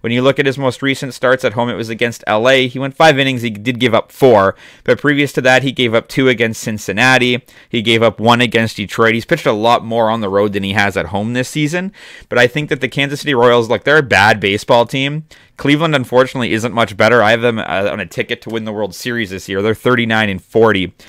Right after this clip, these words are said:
Kansas City's brutal, but I just think they can, at the very least, keep it close enough, keep it tied through the first five innings. They can blow it later if they want. I don't care. But I'll take the Kansas City Royals plus zero point five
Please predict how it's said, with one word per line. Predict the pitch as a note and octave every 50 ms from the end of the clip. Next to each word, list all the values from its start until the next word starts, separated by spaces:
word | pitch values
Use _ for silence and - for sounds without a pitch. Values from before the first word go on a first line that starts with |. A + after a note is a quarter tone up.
| - - - - _ -
Kansas | - E3+ F3 F3+ F3 F3+ E3
City's | - F3 E3 E3 C3+
brutal, | A2 A2+ B2+ B2 A#2+ B2 A#2+
but | A#2+ - A#2+
I | A#2 A#2
just | G#2 B2 A#2+ -
think | - B2+ B2 -
they | B2 A#2+ A#2+
can, | - B2+ A#2+
at | F2+ G#2 G#2+
the | - A2+
very | G2+ B2+ C3 C3 B2+
least, | B2+ B2+ A#2 - -
keep | - C3+ A2+ A#2
it | A2+ -
close | - - A#2+ A#2 A2+ -
enough, | A#2 A2 G#2+ -
keep | - C3 B2+ C3+
it | C3+ -
tied | - - - A#2+ A#2+ A#2+ A#2 A#2 G#2+
through | - A2+ G#2+
the | A2+ -
first | - A2 A2+ A2+ -
five | - G#2+ G#2 G#2 G2+
innings. | A2+ A2+ A2+ A2 A2 A2 - - _ - - - - _ _ _ _ _ -
They | -
can | - - G#2+
blow | G2+ A#2+ B2+ B2 A#2+
it | - F#2+
later | A2+ A2+ A2 A#2 A2+
if | G#2+ -
they | - G#2+
want. | G#2+ G#2 G#2+ G#2 - -
I | G#2 G#2+ A2
don't | A2 G#2+ G#2 -
care. | - G#2 F#2+ G2 G2 F#2+ - - - - _ -
But | A2+ A2+
I'll | A2+
take | - - B2+ A2+ -
the | A#2
Kansas | - - B2+ A#2+ A2+ A#2+ -
City | - B2 A#2+
Royals | G#2 G#2+ G#2 G2+ G2 G2+ -
plus | - - - C3 B2+ - -
zero | - A2 A2+ A#2+ A#2 A2
point | - - A2+ A2+ -
five | - - G#2+ G2+ G2 G2 G2+ G#2